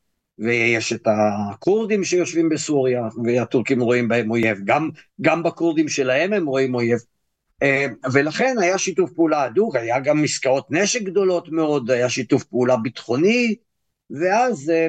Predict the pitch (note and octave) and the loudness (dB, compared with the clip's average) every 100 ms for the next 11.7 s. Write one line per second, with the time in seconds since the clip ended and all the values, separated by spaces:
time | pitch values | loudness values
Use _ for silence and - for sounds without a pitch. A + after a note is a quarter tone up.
0 | D3 D#3+ D#3 D3+ F3+ F3 D3 D3 D#3 D3+ | -2 -6 -4 0 0 0 -2 2 2 0
1 | C#3 C3 C3 C#3+ B2 B2+ A2+ A2+ - A2 | -2 0 2 2 0 -2 -2 -4 -2 0
2 | G#2 E3+ F3 - _ _ _ _ _ _ | 2 0 -2 -12 _ _ _ _ _ _
3 | - - - - - - C#2 A#2+ - G#2+ | -6 -4 -2 -2 0 -2 -2 -4 0 0
4 | - F3 A#3+ A3+ - A2+ - _ _ G#2 | 0 0 0 -2 -4 -8 -8 _ _ -2
5 | G#2 A2 A2 G2 - _ - - - A#2 | 0 0 0 -2 -6 _ -6 -4 -6 -2
6 | C#3 B2+ A2 - F3+ F#3 E3 _ _ _ | 0 0 -2 0 0 0 -6 _ _ _
7 | _ _ _ - - A#2 A2+ A2 A#2 A#2 | _ _ _ -16 -2 0 0 0 -2 2
8 | D3 E3 E3 D3+ C3+ A2 D#3+ D3+ B2+ A2+ | 0 0 0 0 0 0 0 0 -2 -8
9 | C#3+ E3 F3 D3 A#2+ D#3+ D3+ B2+ - - | 0 0 0 -2 0 0 0 -4 -6 -12
10 | - B2+ A#2+ C#3+ D#3 D3 C3+ A#2 C#3 D3+ | 0 0 2 0 0 0 -4 -2 0 2
11 | D3+ C3+ A#2+ A#2 A#2+ C#3 | 2 0 2 0 0 -2